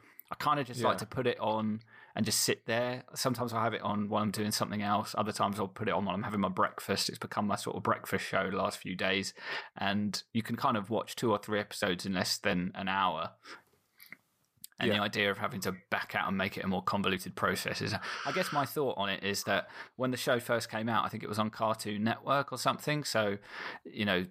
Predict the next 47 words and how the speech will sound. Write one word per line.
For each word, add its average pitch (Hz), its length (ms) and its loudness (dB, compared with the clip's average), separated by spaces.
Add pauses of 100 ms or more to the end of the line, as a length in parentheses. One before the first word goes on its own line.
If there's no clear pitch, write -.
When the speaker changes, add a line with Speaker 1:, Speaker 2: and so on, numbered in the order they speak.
(120)
Speaker 1:
cartoons 110 480 0
like 98 180 0
that 104 200 2
are 98 40 -6
designed 95 500 2
for - 120 -4
you 92 80 0
to - 120 -12
be 104 100 0
able 92 180 4
to 98 80 -10
just, - 340 0
"Oh, 131 200 2
it's - 140 -6
on, 107 220 2
I'm 98 120 0
just 98 120 -8
gonna 98 180 2
watch 101 360 0
it," - 260 -2
like, 92 220 2 (100)
and 104 100 0
not 101 120 2
have 101 140 2
to 104 60 -4
worry 98 300 2
about 90 460 0
where 104 240 2
they 98 160 0
are 95 120 2
in 95 120 -2
the 92 80 -2
story. 92 600 0
And 107 120 -4
I 107 40 2
don't 120 200 2
think 113 160 -2
it's - 160 -4
until 104 340 0
the 101 80 -4
last 104 340 0
two 113 200 0
seasons 117 600 0
that - 220 0
they 98 140 0
start - 340 2
to, 95 240 0